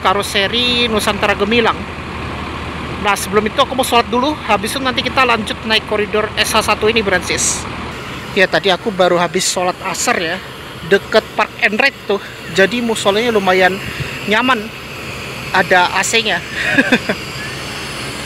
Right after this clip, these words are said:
Oke, ini kita langsung aja ya. Ini aku baru habis sholat asar, nih kita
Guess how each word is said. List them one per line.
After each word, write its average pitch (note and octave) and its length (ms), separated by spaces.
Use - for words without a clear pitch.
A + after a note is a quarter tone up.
Oke, A3 240
ini A3+ 80
kita B3+ 240
langsung A#3+ 320
aja A3+ 300
ya. - 20
Ini A#3 160
aku A#3 160
baru G#3 160
habis G#3+ 240
sholat G3+ 300
asar, B3 460
nih C4 80
kita A#3+ 180